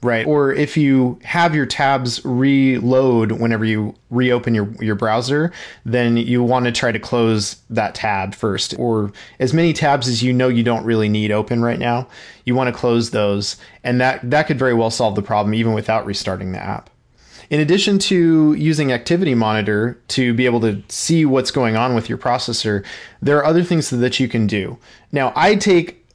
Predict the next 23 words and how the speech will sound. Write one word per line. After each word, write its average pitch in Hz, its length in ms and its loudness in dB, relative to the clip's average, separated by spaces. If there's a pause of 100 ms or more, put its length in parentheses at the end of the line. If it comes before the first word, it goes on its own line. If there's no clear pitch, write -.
(120)
a 151 60 0
crazy 156 720 0
sledgehammer 131 640 0
approach, 110 640 -2 (320)
and 131 420 0
I 151 120 0
like 175 240 2
to 147 100 0
use 139 380 2
an, 120 180 -2
an 120 140 2
extension 120 480 -2
in 117 100 2
Firefox 113 640 -2
called 101 300 -2
NoScript. 107 840 -2 (420)
And 117 360 0
what 131 140 0
that 160 200 2
does 143 300 0
is 120 100 -2
it 123 120 -2
blocks 117 360 0